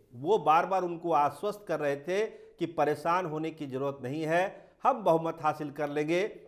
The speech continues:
हमारी भी तैयारी है, अगर कुछ उधर से टूटेंगे तो कुछ हम इधर से तोड़ लेंगे, इसकी पूरी मुकम्मल तैयारी हम कर चुके हैं,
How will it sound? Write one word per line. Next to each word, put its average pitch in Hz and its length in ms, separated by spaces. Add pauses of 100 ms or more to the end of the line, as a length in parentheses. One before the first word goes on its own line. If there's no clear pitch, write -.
(160)
हमारी 190 380
भी 170 140
तैयारी 151 480
है, 175 460 (160)
अगर 185 260
कुछ 202 260
उधर 180 320
से 202 160
टूटेंगे 190 680
तो 135 160
कुछ 143 260
हम 135 140
इधर 131 200
से 131 180
तोड़ 160 300
लेंगे, 175 320 (280)
इसकी 147 260
पूरी 151 360
मुकम्मल 131 440
तैयारी 123 460
हम 113 180
कर 123 200
चुके 107 260
हैं, 85 200